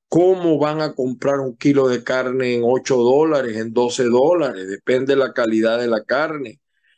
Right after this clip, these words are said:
Porque los comerciantes se han visto en la obligación de remarcar los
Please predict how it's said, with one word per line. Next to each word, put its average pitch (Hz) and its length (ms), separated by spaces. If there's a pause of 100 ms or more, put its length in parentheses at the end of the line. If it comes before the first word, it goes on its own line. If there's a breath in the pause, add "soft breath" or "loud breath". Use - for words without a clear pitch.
(200)
Porque 220 320
los 254 180
comerciantes 226 760
se 233 100
han 208 140
visto 220 320
en 208 60
la 202 60
obligación 190 600
de 196 120
remarcar 180 680
los 208 240